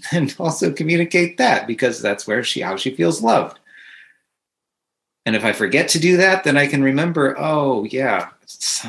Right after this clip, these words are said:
I'm so sorry that I forgot about that. I, I really do love you, and I was just thinking about tons of things at the moment, and that got dropped, and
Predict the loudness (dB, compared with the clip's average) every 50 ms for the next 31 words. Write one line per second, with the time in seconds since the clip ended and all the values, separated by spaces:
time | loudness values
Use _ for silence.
0 | -12 -12 -12 -12 -10 -8 -6 -4 -2 0 0 0 0 0 0 2 2 4 4 2
1 | 2 0 -2 -2 -2 -2 0 -2 -2 -2 -4 -4 -4 -4 -4 -6 -10 -10 -12 -12
2 | -10 -6 -6 -6 -6 -8 -10 -8 -4 0 2 4 4 4 4 4 4 2 2 4
3 | 2 2 0 0 -2 -2 -2 -2 -4 -4 -4 -4 -4 -4 -4 -6 -6 -6 -6 -4
4 | -2 -2 -2 -4 -4 -6 -4 -4 -2 -2 -2 -2 0 -2 0 0 0 0 0 0
5 | 2 2 2 2 0 0 -2 -2 -2 -2 -2 -2 0 0 -2 -2 -2 -2 -2 0
6 | 2 2 0 0 0 -2 -2 -2 -4